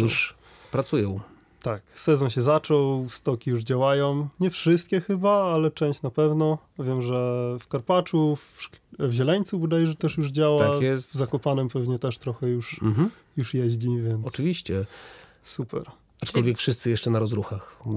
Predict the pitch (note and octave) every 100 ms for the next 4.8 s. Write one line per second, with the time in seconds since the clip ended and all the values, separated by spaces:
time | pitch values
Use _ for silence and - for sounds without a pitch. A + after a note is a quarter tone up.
0 | G#2+ - - - B2 C3 B2 A#2+ A#2 A2+
1 | B2 A#2+ A2+ A2+ - G#2 - C3 C3 A2+
2 | A2 G2+ A#2+ A2 - A2 - A#2 - -
3 | G#2+ G#2 G2+ G2+ - - G2+ G2+ G2+ -
4 | G2 G2 G2+ - G2 G2+ -